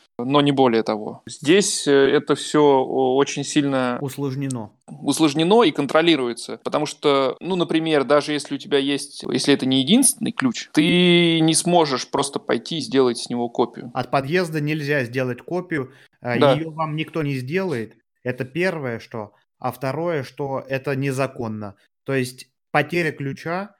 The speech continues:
Speaker 2: это обяза-, это meldepflichtig, то есть это обязательно к тому, чтобы, а, это запрещено утаивать. Утаивание,
Speaker 1: Мгм.
Speaker 2: э,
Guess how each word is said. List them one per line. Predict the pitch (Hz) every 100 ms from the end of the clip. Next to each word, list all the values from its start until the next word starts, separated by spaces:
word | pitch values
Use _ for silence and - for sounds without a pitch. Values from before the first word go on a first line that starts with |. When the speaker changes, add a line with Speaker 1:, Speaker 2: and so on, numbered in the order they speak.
| _ _ _ _ -
Speaker 2:
это | 147 151
обяза-, | - 147 139 147
это | 165 160
meldepflichtig, | 143 147 165 147 131 151 175 - 131 127
то | -
есть | 127 127
это | 135 131
обязательно | 120 139 131 147 160 151 147 127 123
к | -
тому, | - 135 156
чтобы, | - 135 123 123 - _
а, | 127 127 127 -
это | 143 147 139
запрещено | 139 151 - 156 165 165
утаивать. | 139 131 117 110 110 _ _ _
Утаивание, | 127 151 160 147 214
Speaker 1:
Мгм. | 294 - _ 120
Speaker 2:
э, | 120